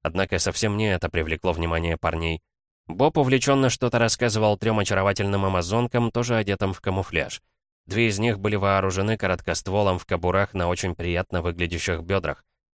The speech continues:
А вот третья обошлась без пистолета, но зато нянчила в руках оружейный чехол с какой-то винтовкой. «О, а вот и парни, о которых я вам рассказывал».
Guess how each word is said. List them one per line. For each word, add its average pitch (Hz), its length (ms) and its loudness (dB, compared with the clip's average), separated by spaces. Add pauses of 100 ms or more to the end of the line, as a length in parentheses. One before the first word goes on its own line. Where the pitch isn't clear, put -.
(140)
А 95 80 -2
вот 98 160 0 (120)
третья 123 520 2
обошлась 113 420 0
без 104 180 -4
пистолета, 107 600 0 (320)
но 107 160 2
зато 123 240 2
нянчила 127 420 4
в 104 60 -2
руках 113 320 2
оружейный 104 500 2
чехол 123 340 0
с - 80 -4
какой-то 107 360 0
винтовкой. 98 680 -2 (960)
«О, 117 380 0
а 87 120 -2
вот 120 180 2
и 113 60 2
парни, 120 320 2
о 110 100 2
которых 107 320 0
я 104 100 2
вам 101 160 2
рассказывал». 87 600 0